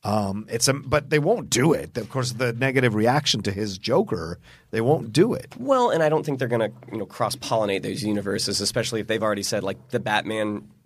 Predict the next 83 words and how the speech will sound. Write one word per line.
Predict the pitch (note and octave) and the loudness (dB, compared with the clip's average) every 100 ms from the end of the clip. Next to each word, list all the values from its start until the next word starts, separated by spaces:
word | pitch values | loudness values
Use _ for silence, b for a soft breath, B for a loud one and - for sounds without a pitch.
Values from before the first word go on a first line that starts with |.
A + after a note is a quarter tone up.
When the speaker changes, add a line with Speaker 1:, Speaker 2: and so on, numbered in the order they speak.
| _ - | _ -2
Speaker 2:
uh, | G#2 F#2 | 0 0
Reeves's | A2 C3+ B2 | 0 2 2
Batman | B2 A2 G2 G#2 | 2 0 2 0
trilogy | G2+ G2+ G2+ G2 | 0 -2 -2 -4
is | F2+ | -4
gonna | G#2 | -4
be | F2+ | -4
its | E2+ - | -6 -4
separate | - B2 B2 A#2+ A#2 | 0 0 2 2 2
Speaker 1:
I | G#2+ | 0
don't | A2 | -2
believe | E2+ D#2 | -4 -10
that. | - | -2
Speaker 2:
own | G#2 G2+ | 0 0
thing. | G2 | 2
You | B2+ | 4
don't | D#3+ | 4
think | D3+ | 2
it's | C3+ | 0
gonna | B2+ B2+ | 0 0
tie | B2 A#2+ | 2 0
into | B2+ D3+ | -2 -2
anything? | D3+ D3+ - E3+ | -4 -4 -6 -2
Speaker 1:
I | C3 | 2
think | C3+ | 2
it | B2 | 2
is | B2 | -2
gonna | G#2+ D#2+ | -4 -6
tie | - | -12
in. | - - | -14 -2
Speaker 2:
Oh, | B2+ | 2
you, | C3+ C3+ | 4 4
oh, | B2+ | 4
right, | A#2 G#2 G#2 | 4 2 2
yes. | G#2+ - | -2 0
You, | A2+ | 0
Speaker 1:
Yeah. | G#2+ | 2
Speaker 2:
you | G#2 | 2
think | A#2+ A2+ | 2 0
it's | |
gonna | A2+ G2+ | 0 0
tie | G2+ F2+ | 0 -2
in? | D#2 | 0
Speaker 1:
Oh, | E3 D#3 | 4 6
yeah, | A#2 G#2 | 6 2
absolutely. | - F2 F#2 | 0 -4 0
I | |
don't, | A2+ G#2 | 0 2
I | |
don't | A2 E2 | -2 -2
believe | D2 | -8
that. | - - | -12 -4
I | A2+ | 2
think | |
Speaker 2:
So | E3+ | 4
what, | D#3 | 6
Speaker 1:
that | G#2+ | 4
Speaker 2:
you | B2 | 2
think | B2+ | 0
it's | G#2+ | 0
a | F#2+ | -4
prequel? | - E3 - C#4+ _ - | -4 -2 -2 -4 _ -4
Speaker 1:
Um, | C#3+ D3 C#3+ C3+ C3 C3 B2+ B2+ B2 B2 B2 | 2 4 4 2 0 -2 -2 0 2 2 2
maybe. | G2 A2+ B3 - | 0 -2 -4 -4
Speaker 2:
Or | A#2+ | -2
do | A#2+ | 0
you | A#2 | 0
think | A#2+ A#2+ A2 | 0 0 2
Speaker 1:
I | D3+ | 2
think | G#3 | 2
it's | |
a | C3 | 2
pre-, | E3 | 0
it | D3 | 0
could | C3 G3 | 0 2
be | |
a | D3 | 4
prequel | D#3 C3 | 2 0
to | B2 | -2
the | |
Ben | G2+ G#2+ | -2 0
Affleck | G2+ G2+ E2 | -2 -4 -6
Batman. | - - - | -8 -16 -20